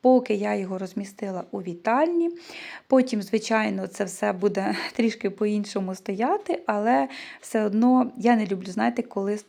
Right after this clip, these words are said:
е, голі такі стіни, коли нічого немає. Я не мінімалістка, тому люблю, що, знаєте, все таке якесь стояло, якийсь декор, якась поличка, якийсь постер. Е,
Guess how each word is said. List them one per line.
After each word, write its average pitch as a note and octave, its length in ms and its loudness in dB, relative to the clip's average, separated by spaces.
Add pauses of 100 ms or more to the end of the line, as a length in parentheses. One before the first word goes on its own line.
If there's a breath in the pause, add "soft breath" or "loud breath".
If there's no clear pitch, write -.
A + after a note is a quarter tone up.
(220)
е, F#3+ 200 -4
голі G3 340 2
такі G3+ 280 -10
стіни, C4 500 4
коли G3+ 460 -2 (140)
нічого G#3 500 -2
немає. C4+ 520 2 (380 loud breath)
Я A3+ 200 4
не A3+ 120 6
мінімалістка, A3+ 920 4
тому A3 580 2
люблю, A3+ 320 2
що, G#3+ 200 -2
знаєте, A#3+ 320 0
все - 280 -4
таке F#3+ 320 -4
якесь F3+ 300 -6
стояло, B3+ 380 2
якийсь B3 280 -2
декор, B3+ 560 2
якась G#3+ 340 -2
поличка, B3 600 -2
якийсь F#3+ 360 -6
постер. D4 600 0 (920 loud breath)
Е, G3+ 280 -4